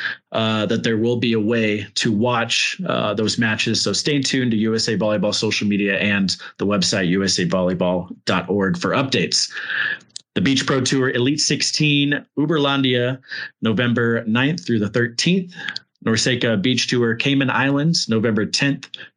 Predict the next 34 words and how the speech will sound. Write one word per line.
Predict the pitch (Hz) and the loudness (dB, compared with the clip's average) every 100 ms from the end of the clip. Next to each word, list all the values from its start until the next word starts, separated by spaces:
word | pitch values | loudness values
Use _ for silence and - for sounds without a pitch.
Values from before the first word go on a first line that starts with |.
| - | -2
through | 127 | 0
the | 123 | 0
thirteenth. | 123 135 135 143 160 175 - - - - - - - _ - - 104 | 0 -2 0 0 0 -4 -8 -6 -4 -6 -6 -10 -12 _ -20 -6 -2
Uh, | 104 101 95 | 0 0 2
the | |
U | 113 135 | 2 2
S | 135 | 0
A | 120 | 0
Volleyball | 120 117 113 104 | 0 0 0 0
Men's | 120 170 190 175 - | 0 2 2 0 -2
and | 123 143 156 | 0 0 0
Women's | 135 123 143 135 117 | 0 0 0 0 -2
Beach | - 156 160 - - | -2 -2 0 -2 -4
Collegiate | - 123 131 127 123 | -2 0 2 0 -2
Challenge | - 139 123 120 120 - | -2 0 2 2 0 0
in | - 98 | 0 -2
Huntington | 127 127 131 131 120 | 0 0 0 0 0
Beach, | 104 107 - | 0 0 0
California, | - 107 101 113 104 104 104 101 - - - - | 0 0 0 0 2 2 0 -4 -8 -10 -10 -2
November | 98 92 104 104 101 | 0 2 2 2 0
eleventh | 95 95 117 120 123 - - - - - | 0 2 2 2 -2 -6 -20 -20 -20 -6
through | 110 104 | 0 0
the | 98 | 0
thirteenth. | 104 90 - 92 87 - - - - - - - | 0 -2 0 0 0 -4 -6 -4 -2 -2 -6 -6
A | 104 | 0
few | 139 135 | 2 2
Beach | 131 131 - | 2 0 0
Tour, | 143 131 131 123 120 120 - _ _ _ - | 0 0 2 0 0 -4 -14 _ _ _ -2
uh, | 80 67 65 - | 0 0 -2 -2
junior | - 180 165 - | 0 2 2 0
events | 104 101 - | 0 -2 -2
coming | 123 107 104 | 0 2 2
up, | 101 90 | 0 0
uh, | 104 98 95 98 120 | 0 0 0 0 -2